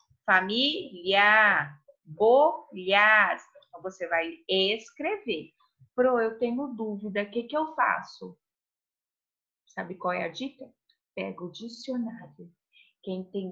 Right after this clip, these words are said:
dúvidas na hora de escrever, pega o dicionário, certo? Nas respostas que você escreveu, há palavras escritas com L H? Se tiver,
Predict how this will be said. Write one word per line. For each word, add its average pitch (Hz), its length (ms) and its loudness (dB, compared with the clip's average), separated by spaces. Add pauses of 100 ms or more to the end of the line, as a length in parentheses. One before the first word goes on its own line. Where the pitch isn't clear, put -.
dúvidas 240 680 -6
na 208 200 0
hora 185 180 -2
de 180 80 -18
escrever, 180 720 -10 (360)
pega 214 340 0
o 202 120 -4
dicionário, 233 920 -6 (320)
certo? 302 680 -2 (1500)
Nas 494 640 2
respostas 214 920 4
que 190 120 -10
você 185 420 -6
escreveu, 175 920 -4 (400)
há 427 300 4
palavras 233 680 4
escritas 208 720 -8
com 175 240 -6
L 160 180 -2
H? 160 540 2 (340)
Se 427 440 -2
tiver, 233 720 2